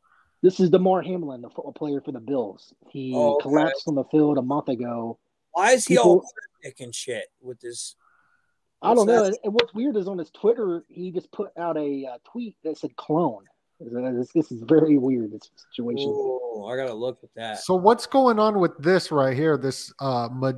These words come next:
Speaker 3: I don't even, I didn't, I didn't even wanna watch it 'cause someone sent it to me and it freaked me out.
Speaker 1: Oh, the Madonna? Yeah, so she had a, uh, photo shoot and she was
Speaker 2: She got
Speaker 1: mocking, uh,
Speaker 2: arrested.
Speaker 1: Jesus, mocking the Last Supper in the photo shoot. Yeah.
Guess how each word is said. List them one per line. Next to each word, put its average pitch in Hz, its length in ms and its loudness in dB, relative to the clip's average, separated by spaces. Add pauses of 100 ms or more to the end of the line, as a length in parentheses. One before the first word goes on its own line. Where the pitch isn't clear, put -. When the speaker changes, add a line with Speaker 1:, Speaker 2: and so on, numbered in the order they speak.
(120)
Speaker 3:
I 147 120 2
don't 196 140 4
even, 160 120 2
I 175 140 2
didn't, 185 200 2
I 156 40 4
didn't 170 120 6
even 147 140 4
wanna 131 240 2
watch 127 440 0
it 107 120 -8
'cause - 140 -16
someone 147 240 0
sent 139 300 -2
it 139 100 -10
to 151 100 -4
me 147 200 2
and 113 100 -2
it 104 80 -10
freaked 139 320 -4
me 131 180 -2
out. 139 440 0 (540)
Speaker 1:
Oh, 226 160 8
the 208 80 0
Madonna? 208 600 -2 (100)
Yeah, 214 240 2
so 202 240 0
she 262 240 -6
had 226 240 -8
a, 160 400 -4
uh, 139 340 -12
photo 185 280 0
shoot 127 400 -12
and 135 140 -16
she - 140 -14
was 139 180 -6
Speaker 2:
She 135 60 -14
got 151 280 -2
Speaker 1:
mocking, 147 120 -14 (240)
uh, 107 60 -16
Speaker 2:
arrested. 117 300 -14
Speaker 1:
Jesus, 143 560 -12 (720)
mocking 165 400 2
the 151 80 0
Last 151 320 0
Supper 147 400 -6
in 143 140 -10
the 131 80 -8 (100)
photo 135 320 -8
shoot. - 160 -20 (1600)
Yeah. 127 340 2